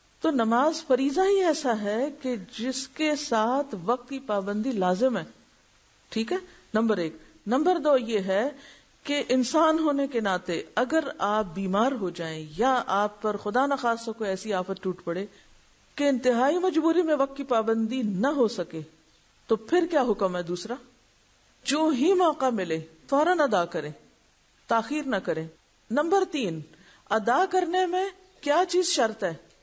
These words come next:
तरतीब। पहले नंबर वन जो कज़ा हुई, फिर दो, तीन, चार, पांच, यही है ना? फिर अगली नमाज पढ़े। अब आप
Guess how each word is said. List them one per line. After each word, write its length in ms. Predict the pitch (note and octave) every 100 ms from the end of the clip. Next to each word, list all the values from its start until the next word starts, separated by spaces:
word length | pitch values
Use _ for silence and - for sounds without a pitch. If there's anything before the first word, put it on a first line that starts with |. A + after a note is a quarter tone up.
| _ _ _ _
तरतीब। 560 | B3 A#3+ C#4+ D4 D#3 - - B3+
पहले 320 | C4 D4 D#4
नंबर 340 | G3+ B3 C4+ C4
वन 300 | B3 D4 E4+
जो 120 | E4
कज़ा 300 | D#4 A#3+ A#3+
हुई, 220 | A#3 A#3
फिर 180 | A3+ B3
दो, 260 | G3 C4+ C4+
तीन, 380 | C4+ B3+ C4
चार, 300 | A3+ A3+ A#3
पांच, 480 | A3+ A3+ A3 - - _ _ _ -
यही 180 | A#3+ E4+
है 140 | F4+ F4+
ना? 100 | A4+ - _ - -
फिर 120 | F4
अगली 240 | F4 D4+ D4
नमाज 340 | C4+ A3+ A3+
पढ़े। 260 | F#3+ F3 E3 _ _ _ _ _ _ - -
अब 280 | B3 C4 A3
आप 420 | F#3+ G3 G#3+